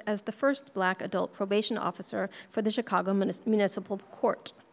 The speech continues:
In her later years, she worked on her autobiography and remained active in women's organizations, even as leadership positions went to others. In nineteen twenty-eight, she makes a play for a role as a delegate to the Republican National Convention.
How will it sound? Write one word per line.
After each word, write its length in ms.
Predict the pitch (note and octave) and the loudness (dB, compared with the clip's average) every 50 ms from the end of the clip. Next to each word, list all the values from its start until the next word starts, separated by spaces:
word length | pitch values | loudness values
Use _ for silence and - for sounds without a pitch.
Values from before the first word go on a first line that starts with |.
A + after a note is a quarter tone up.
| _ _ - - - - - - _ - | _ _ -20 -20 -20 -20 -20 -20 _ 2
In 160 | - A#3 A#3+ | 4 4 6
her 140 | G#3+ A3+ G#3+ | 6 4 4
later 240 | G#3 G3+ G3 G3 F#3+ | 4 4 2 2 0
years, 420 | F#3+ G#3+ B3 B3 B3 B3 A#3+ B3 - | 0 2 4 6 6 6 4 2 -4
she 160 | - - A#3 | -4 -4 -2
worked 280 | G#3+ G3+ G3 G3 - G#3 | 2 0 0 0 2 0
on 120 | F#3+ F#3+ | 0 2
her 160 | F3+ G3 - | 2 0 0
autobiography 800 | E3+ F3+ F3+ F3+ F3+ F3+ E3+ A3 C4 C#4 C#4 C#4 - - C#4 C4 C4+ | 0 -2 -2 -2 -2 0 2 4 4 4 2 0 -2 0 0 0 0
and 180 | - A#3+ A#3+ | 0 0 2
remained 380 | B3 B3 A#3+ A#3+ A#3 A#3 A#3 A#3 - | 2 4 4 4 4 4 2 2 0
active 440 | - G3 G3+ G3 - - G3+ G3+ G3 - | -2 -2 -2 -4 -4 -4 -4 -4 -2 -2
in 120 | G3+ G3 | -2 2
women's 300 | G#3 C4 C#4 C4 B3 A3 | 4 4 4 4 4 4
organizations, 800 | G3 G3 F#3 G#3 G3 F#3 - F3+ F#3+ F3 - G#3+ G#3 A#3+ B3+ - - - - - - - _ - | 2 0 0 -2 -4 -2 -2 -4 -4 -4 -4 -2 -2 -2 -2 -4 -10 -18 -20 -20 -20 -20 _ -4
even 320 | - B3+ C4+ C4 C#4+ C#4 C#4+ | 0 0 2 6 6 6 6
as 240 | - B3+ B3 B3 | 6 2 0 0
leadership 500 | A3 G#3+ G#3+ A3 G#3 - - G#3+ G#3+ - | 2 0 0 0 0 0 -2 -4 -4 -4
positions 540 | - - G#3+ G3+ F#3+ - G3+ F#3+ G3 G3 - | -8 -4 -4 -2 -2 -2 -2 -4 -4 -4 -6
went 300 | - - F3+ - - - | -6 -6 -6 -6 -6 -8
to 120 | - - - | -10 -6 -2
others. 640 | G3+ G3+ G3+ - - B3 A3+ - - - - - _ _ _ _ _ _ _ _ _ _ _ _ _ _ _ _ _ - - - - - - - - - - - _ - | -2 -2 -2 -4 -8 -8 -12 -14 -16 -16 -18 -18 _ _ _ _ _ _ _ _ _ _ _ _ _ _ _ _ _ -20 -20 -20 -20 -20 -20 -20 -20 -20 -20 -12 _ 6
In 180 | B3 A#3+ A#3+ A3 | 8 8 10 10
nineteen 320 | G#3+ A3 B3+ C#4 D#4+ D4 | 8 8 6 6 6 4
twenty-eight, 640 | C#4 - B3 A3 G3 G3+ G#3 A3+ B3+ - - - - - _ _ _ _ _ _ - - | 4 4 4 4 4 2 2 0 0 -2 -6 -14 -14 -16 _ _ _ _ _ _ -10 -6
she 140 | - - A#3+ | 2 4 6
makes 220 | A#3 C4+ D#4+ - | 6 6 6 4
a 60 | F#4+ | -2
play 320 | - - B3+ A#3 A3+ A3 A3+ | -2 2 4 4 4 4 2
for 220 | A3+ - A#3 A3+ | 0 0 0 0
a 20 | A3 | 2
role 320 | G#3+ G3+ G3+ G3 G3+ G#3 | 4 6 6 6 6 4
as 160 | - G3+ G3 - | 2 0 0 0
a 60 | G3+ | -2
delegate 540 | F#3 - A#3 A#3 A#3+ A#3 A3 A3+ A3+ A#3+ A3+ | -2 0 2 4 4 4 2 0 -2 -2 -2
to 100 | - A3+ | -4 -4
the 60 | G#3 | -2
Republican 600 | G#3+ G#3+ - - G#3 G3+ G3+ G3+ - A3 G#3 G#3 | -2 -2 -2 -2 -4 -2 -2 -2 -2 0 0 2
National 320 | G3 F#3 F3+ - - - | 2 0 -2 -2 -6 -8
Convention. 720 | - - G3+ G3 A3+ A#3 A#3 G#3+ - - G3 - - G3+ | -6 -4 -2 0 2 2 2 2 0 -2 -6 -6 -8 -12